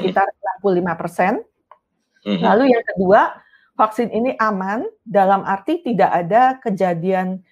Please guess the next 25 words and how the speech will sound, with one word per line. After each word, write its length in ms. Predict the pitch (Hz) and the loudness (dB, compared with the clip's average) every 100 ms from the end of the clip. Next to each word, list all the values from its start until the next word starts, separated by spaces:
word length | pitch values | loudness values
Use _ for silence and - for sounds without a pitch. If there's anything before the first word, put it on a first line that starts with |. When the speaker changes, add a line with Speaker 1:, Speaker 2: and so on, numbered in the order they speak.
| _ _ | _ _
Speaker 1:
ikutan 540 | - 202 202 202 185 185 | -8 -6 -2 0 -2 0
pasca 480 | 202 202 - 285 302 | -4 -4 -4 -2 0
vaksinasi 720 | 214 - 180 156 160 269 - | -4 -6 -8 -8 -6 -6 -4
atau 320 | 180 170 170 | -4 -4 -4
efek 240 | 160 170 | -2 -4
samping 480 | - 170 175 240 226 | -4 -6 -4 -4 -2
yang 480 | 196 180 180 180 - _ _ _ | 0 0 -2 -6 -10 _ _ _
berbahaya. 800 | - 196 175 170 160 165 175 330 - _ _ _ _ _ _ | 0 2 4 2 2 2 2 0 -4 _ _ _ _ _ _
Dan 280 | 175 240 262 | 4 4 6
yang 160 | 254 | 2
Speaker 2:
Hmm. 40 | 247 | 0
Speaker 1:
ketiga, 320 | 330 285 202 214 302 | 0 2 4 4 2
karena 320 | 233 196 202 | -4 -4 -4
untuk 360 | - 202 - _ | -2 -4 -4 _
saudara-saudara 600 | - 185 180 180 185 185 | -4 0 0 0 0 -2
kita 200 | 185 202 | -2 -2
yang 120 | 196 | 0
muslim, 440 | 202 202 - 220 339 - _ | 0 -4 -2 -2 -2 -8 _
vaksin 360 | 240 - 233 | -6 -2 -4
ini 480 | 196 208 226 370 339 | -2 -4 -2 -4 -6
juga 440 | 180 165 214 285 - - | -6 -2 0 0 -2 -12
setelah 480 | _ - 196 202 - | _ -2 0 0 -2
di, 400 | 175 175 170 170 _ _ _ - | -6 -4 -4 -8 _ _ _ -12
eh, 220 | 147 147 | -10 -10
klarifikasi 920 | - 170 170 - 165 170 254 277 285 | -4 -2 -2 -4 -6 -4 -4 -4 -4